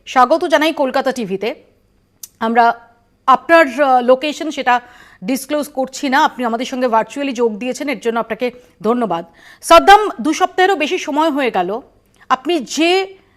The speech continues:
সংগঠনটির একদম প্রধান, যে সংগঠনটিকে আপনি নেতৃত্ব দেন, সেটি নিষিদ্ধ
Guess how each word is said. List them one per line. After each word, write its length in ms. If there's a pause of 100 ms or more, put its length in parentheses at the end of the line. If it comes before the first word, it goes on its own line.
(240)
সংগঠনটির 920 (580)
একদম 200 (160)
প্রধান, 500 (500)
যে 360 (240)
সংগঠনটিকে 680
আপনি 180
নেতৃত্ব 560
দেন, 220 (400)
সেটি 200
নিষিদ্ধ 720